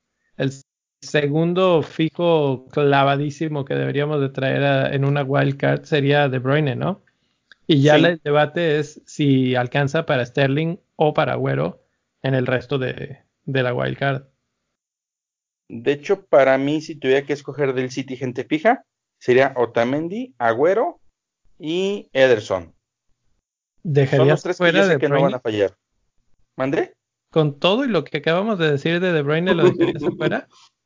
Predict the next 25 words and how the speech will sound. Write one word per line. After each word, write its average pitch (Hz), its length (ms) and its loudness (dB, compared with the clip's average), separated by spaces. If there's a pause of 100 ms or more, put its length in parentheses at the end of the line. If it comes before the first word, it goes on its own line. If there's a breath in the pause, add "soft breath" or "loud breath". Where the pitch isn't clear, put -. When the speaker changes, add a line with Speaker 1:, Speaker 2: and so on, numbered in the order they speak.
(120)
Speaker 2:
No, 135 200 0
si 135 140 -8
tuviera 160 260 0
que - 80 -8
pensar 185 300 -4
en 180 80 -2
dejar, 147 360 0
en, 127 240 -4
en 123 160 -4
alguien 151 280 -4
que 143 80 -20
se 151 80 -6
iba 139 100 2
a 139 40 -12
jugar 139 220 0
todo 147 120 0
el 139 80 -6
torneo. 113 420 -2 (460)
No 143 300 -4
Speaker 1:
Pero 202 180 4
Speaker 2:
sé 202 80 0
si - 60 -6
Kevin 175 340 -4
De 143 100 -6
Bruyne, 151 360 -4